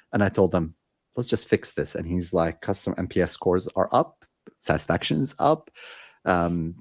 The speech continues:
n-, upsells are up." He didn't, you know, me coming at it and I'm like thinking, "Oh, digital marketing, digital marketing." He's like, "No, no, no, bigger picture." Correct? I'm like, "Okay, well, that is interesting." Being able to step back and actually,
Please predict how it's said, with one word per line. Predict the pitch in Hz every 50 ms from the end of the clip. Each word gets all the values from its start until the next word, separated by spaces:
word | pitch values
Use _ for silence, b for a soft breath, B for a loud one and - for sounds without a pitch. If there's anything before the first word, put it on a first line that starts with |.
| - _ -
n-, | - 165 151 143 123 120 120 127 - -
upsells | 123 - - - - 139 120 127 -
are | - 156 143 -
up." | 180 196 196 - - - _ _ _ _ _ _ _ _ _
He | - - - - 180
didn't, | 180 208 190 170 - - -
you | - 185 151 156 147 135 135
know, | 127 117 113
me | 110 123 147 160 143
coming | - - 131 131
at | 117 110 107 101
it | 95 -
and | 95 98
I'm | 95
like | 98 95 -
thinking, | - 104 101 -
"Oh, | 113 113
digital | 101 92 - - - 131 120
marketing, | 117 117 110 - 117 107
digital | 98 - -
marketing." | 113 131 127 - 107 -
He's | 101 -
like, | 113 -
"No, | 156 143
no, | 123
no, | 98 85 - _ _
bigger | - 107 107 104 92
picture." | - - 87 - - - - - - _ _ _ _ _ _ _ _ _ _ _ _ _ -
Correct? | - - 80 85 87 - B B B B B B B B B B B B
I'm | - 90 85 80
like, | 78 - -
"Okay, | 76 - -
well, | 69 71 76 76 80 78 - - 80 - _ _
that | 98 98 104 117 120 117
is | 120 101
interesting." | 104 98 92 - - - - 78 76 - -
Being | 92 101 104 98 82
able | 98 98 82 - -
to | - -
step | - - - - 85 - -
back | - 90 82 78 - - - - - b b b b b b b b b b b b b b _ _ -
and | 92 92 87 87 85 85 82 - - _ - 92
actually, | 95 101 98 - - - 98 85 85 85 82 104